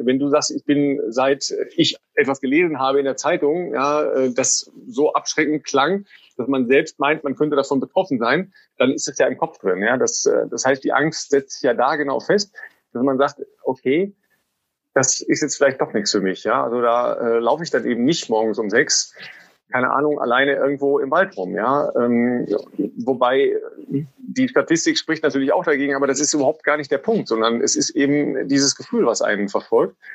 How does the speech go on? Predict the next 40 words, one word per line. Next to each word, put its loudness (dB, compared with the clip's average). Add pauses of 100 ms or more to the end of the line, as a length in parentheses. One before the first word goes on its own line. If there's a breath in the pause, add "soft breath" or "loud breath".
(220 loud breath)
ja. 0 (580)
Ich -6
bin 2
übrigens 0
nicht -12
ganz 2
sicher 0
mit -2
dem 2
Pieper, -2
ob -4
der 2
dich, -2
äh, 2
ob -4
der 2
dich -2
wirklich 0
sicherer 0
macht, -4
was 0
das 0
angeht, 0
ja. 0
Ähm, 0
ihr 0
habt -6
ihr 2
sicher 0
auch 0
schon -4
hin 0
und -2
her 4
diskutiert. -2
Wir 4
haben 0
halt 0
auch 2
über, 0